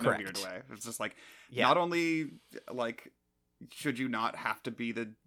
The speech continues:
Speaker 1: the G M in perpetuity for this game, or for, like, you know, for all games that you run, you, you don't even have to keep G M ing this one. Uh, one of your,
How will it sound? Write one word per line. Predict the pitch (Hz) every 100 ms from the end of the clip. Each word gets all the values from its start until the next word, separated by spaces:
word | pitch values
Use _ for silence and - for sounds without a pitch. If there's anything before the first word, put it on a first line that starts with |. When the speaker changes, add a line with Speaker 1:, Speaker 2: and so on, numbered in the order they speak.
| _ -
Speaker 1:
the |
G | 110 117 113
M | 110 110 110 113 -
in | 113
perpetuity | 127 117 - 120 110 110
for | 113 104
this | 104 -
game, | 165 165 165 -
or |
for, | - 123
like, | 113 104 98 - _ _
you | - 104
know, | 92 98 - - - -
for | -
all | 113 123
games | 123 127 131
that | 135
you | 127
run, | 127 139 160 175 - _ _
you, | 110 131 135 _
you | 113 131
don't | 180
even | 160 135
have | 135 -
to |
keep | - 131 -
G | 117
M | 117
ing | 107
this | 104 123 -
one. | 98 92 _ _ _ -
Uh, | 113 104 107
one | 113 127
of |
your, | 143 143